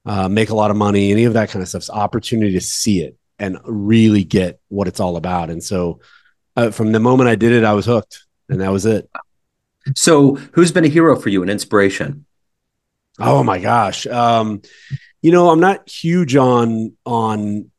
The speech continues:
Speaker 1: one person as an inspiration. The way I like to look at it is, and I'm a, I'm a big reader. I'm a big, you know, studier. I like, I like some of the history. Uh, I'm,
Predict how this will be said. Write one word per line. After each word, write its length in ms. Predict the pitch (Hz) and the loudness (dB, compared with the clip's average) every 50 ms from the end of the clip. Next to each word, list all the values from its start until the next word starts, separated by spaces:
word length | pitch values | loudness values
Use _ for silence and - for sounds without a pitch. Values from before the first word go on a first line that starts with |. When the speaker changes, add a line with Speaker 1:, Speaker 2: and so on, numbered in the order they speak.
| _ _ _ _ _ _ | _ _ _ _ _ _
Speaker 1:
one 580 | - 180 123 110 113 120 127 135 135 135 135 127 | -6 -4 -2 2 2 4 4 4 4 4 2 0
person 500 | - 131 127 127 123 - 143 135 135 135 | 2 2 2 2 2 2 2 2 2 2
as 160 | 127 117 107 | 2 0 0
an 80 | 117 | -2
inspiration. 840 | 117 117 117 - - 110 107 110 117 117 - 139 139 139 143 113 110 | -4 -6 -6 -6 -6 -4 -2 -2 -2 0 0 0 0 0 0 -2 -2
The 100 | 117 120 | -2 0
way 140 | 117 123 131 | 2 4 4
I 80 | 131 131 | 4 4
like 200 | 127 123 120 - | 4 2 0 0
to 80 | 120 | 0
look 160 | 110 110 107 | 0 0 0
at 160 | 117 110 107 104 | 0 -2 -2 0
it 60 | 104 | -2
is, 180 | 107 104 98 | -2 -2 -2
and 100 | 107 101 | -2 -2
I'm 120 | 104 104 104 | -2 0 0
a, 120 | 104 104 - | -2 -2 -2
I'm 120 | 107 113 | -2 -2
a 60 | 113 101 | -2 0
big 180 | 98 107 98 | 0 0 0
reader. 300 | 95 101 101 101 101 101 | 0 0 0 2 2 2
I'm 100 | 101 98 | 2 0
a 80 | 101 98 | 0 0
big, 320 | 95 101 101 92 90 - | 0 -2 -2 -2 -4 -6
you 80 | 113 110 | -4 -4
know, 80 | 101 | -2
studier. 500 | 98 - - - 107 98 104 101 101 101 | -4 -4 -4 -2 0 0 0 0 0 0
I 60 | 101 98 | 0 0
like, 300 | 98 101 98 95 - _ _ _ - - _ _ _ - | 0 -2 -2 -4 -8 _ _ _ -20 -20 _ _ _ -4
I 40 | - | -2
like 160 | 123 120 113 | 0 0 2
some 120 | - - 120 | 2 2 2
of 60 | 113 | 4
the 80 | 110 104 | 4 4
history. 680 | 110 120 - - - 120 113 113 110 110 110 113 104 | 2 0 0 0 0 2 2 4 4 4 2 2 0
Uh, 220 | 104 104 104 101 101 | -2 -4 -4 -4 -4
I'm, 240 | - 117 117 117 | -2 0 0 0